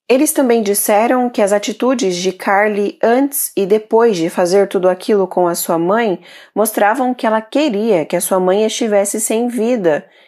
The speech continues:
que ela não se arrependeu do que fez. Porém, seus advogados de defesa disseram que aquele julgamento servia não para mostrar quem fez aquilo, porque todos sabiam quem havia feito aquilo,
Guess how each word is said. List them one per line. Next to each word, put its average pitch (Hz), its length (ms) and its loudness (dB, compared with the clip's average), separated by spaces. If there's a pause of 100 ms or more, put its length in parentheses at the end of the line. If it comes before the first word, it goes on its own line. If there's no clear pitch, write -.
(140)
que - 80 -4
ela 233 160 0
não 240 260 0
se 285 140 -4
arrependeu 247 540 0
do 208 120 -2
que - 80 -18
fez. - 560 -4 (320)
Porém, 220 480 2 (140)
seus 220 200 2
advogados 220 720 0
de 247 100 -2
defesa 208 440 0
disseram 214 720 0
que 247 100 -2
aquele 214 340 0
julgamento 220 640 0
servia 220 680 -2 (200)
não 269 300 2
para 392 180 2
mostrar 226 640 -2
quem 262 240 0
fez 233 280 -2
aquilo, 214 580 -2 (260)
porque 214 240 0
todos 220 420 2
sabiam 208 720 -2
quem 226 260 -2
havia 214 280 0
feito 240 440 -2
aquilo, 170 600 -2